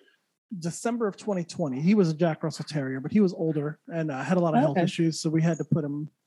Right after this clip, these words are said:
Speaker 1: to sleep, uh, in
Speaker 2: Aw.
Speaker 1: June. And about a week later, we found this guy.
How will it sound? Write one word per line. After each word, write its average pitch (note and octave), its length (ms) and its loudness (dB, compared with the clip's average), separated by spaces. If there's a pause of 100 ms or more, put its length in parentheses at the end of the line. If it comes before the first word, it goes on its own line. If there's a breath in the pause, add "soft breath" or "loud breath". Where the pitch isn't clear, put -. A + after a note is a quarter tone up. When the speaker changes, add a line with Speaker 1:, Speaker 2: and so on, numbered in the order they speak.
(140)
Speaker 1:
to F#3+ 100 -10
sleep, D3+ 320 -8 (320)
uh, - 60 -8
in A3+ 100 4
Speaker 2:
Aw. D#3+ 200 6
Speaker 1:
June. D3+ 680 0
And E3+ 200 -2
about E3+ 220 0
a E3+ 40 2
week F#3 240 2
later, D#3+ 460 0
we F3+ 120 -2
found E3 260 2
this F3 160 2
guy. D#3 460 0